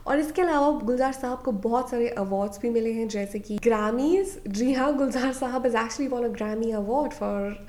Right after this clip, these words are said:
writing the song जय हो। उसके अलावा they, he has also won दादा साहेब फाल्के Award in two thousand fourteen। Basically, I'm reading his award, <laughs> list of awards that he has won। They are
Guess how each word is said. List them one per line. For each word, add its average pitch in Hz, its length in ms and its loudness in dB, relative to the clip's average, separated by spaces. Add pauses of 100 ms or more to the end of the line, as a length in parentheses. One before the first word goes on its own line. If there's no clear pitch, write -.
(420)
writing 214 360 -2
the 208 80 -6
song 202 320 0
जय 190 240 -4 (100)
हो। 226 360 0 (480)
उसके 302 220 4
अलावा 302 520 4
they, 247 180 6 (180)
he - 0 -
has 262 160 4
also 254 240 2
won 240 540 2
दादा 220 240 2
साहेब 220 260 -4
फाल्के 208 420 -2
Award 208 460 2
in 208 160 0
two 214 120 -8
thousand 202 300 -4 (120)
fourteen। 311 540 2 (1200)
Basically, 311 680 2
I'm 269 120 4
reading 277 340 4
his 262 60 2
award, 233 460 4
<laughs> 247 160 6
list 277 140 2
of 262 120 0
awards 233 400 2
that 254 120 8
he 254 180 6
has 240 80 2
won। 254 400 2
They 233 300 0
are 214 400 -2